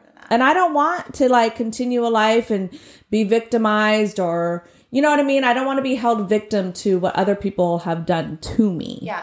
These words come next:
Speaker 2: you
Speaker 1: other
Speaker 2: know?
Speaker 1: people's nasty choices.
Speaker 2: Yeah. Like, I have the power. I'm a powerful human being. I'm fucking magical, <laughs> you know? Like, I'm gonna choose, and, like, these other women to share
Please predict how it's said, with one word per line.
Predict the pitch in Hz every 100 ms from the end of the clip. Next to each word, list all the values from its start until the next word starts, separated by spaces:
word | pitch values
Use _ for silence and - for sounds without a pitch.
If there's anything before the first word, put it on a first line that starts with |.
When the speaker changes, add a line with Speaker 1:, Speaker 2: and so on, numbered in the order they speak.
| -
Speaker 2:
you | 196
Speaker 1:
other | 190
Speaker 2:
know? | 156 156
Speaker 1:
people's | 180 180 170
nasty | 170 165 - 175
choices. | - 165 - -
Speaker 2:
Yeah. | 302 285 - 190 254
Like, | 202
I | - 247 320
have | 359 302 269 240 233
the |
power. | 226 196 175 185
I'm | 180 233
a | 254
powerful | - 208 202 196
human | 185 180 170
being. | 175 175 180 175 - - - -
I'm | 180 226 262
fucking | - 247 254 247
magical, | 208 156 160 - 175 190 214 294 415 523
<laughs> | 403
you | - 254
know? | 226 220
Like, | 226 214 196
I'm | 202 240 277
gonna | 285 302
choose, | - 240 226 233 220 - - -
and, | 190
like, | 196 190 208
these | 214 220
other | 220 233
women | 220 214 214
to | 214
share | 196 - 202 202 220 247 247